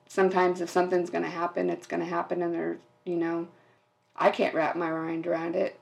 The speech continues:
'cause I, my hope is that the, the guilt is eating at them, that they, you know, that they feel the way I feel,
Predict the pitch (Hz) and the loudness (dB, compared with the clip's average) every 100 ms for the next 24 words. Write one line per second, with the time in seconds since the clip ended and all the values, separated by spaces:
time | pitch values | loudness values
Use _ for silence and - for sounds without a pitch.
0 | _ _ - 165 - 180 185 185 208 180 | _ _ -4 -2 0 2 4 4 6 4
1 | 180 185 175 175 147 - - 175 170 - | 6 4 4 4 0 0 0 2 4 2
2 | - - 165 180 185 - _ _ _ _ | -4 -4 0 4 4 2 _ _ _ _
3 | _ _ 170 160 180 240 214 165 170 - | _ _ -6 0 2 2 0 -4 -6 -6
4 | 170 170 165 - 170 165 165 160 _ - | -4 -4 -4 -2 -2 0 -2 -6 _ -6
5 | 175 170 175 175 190 180 185 185 180 180 | -4 -2 -4 -2 -2 -2 0 2 4 2
6 | 180 180 175 175 208 190 175 165 - | 2 2 2 2 0 0 0 -2 -6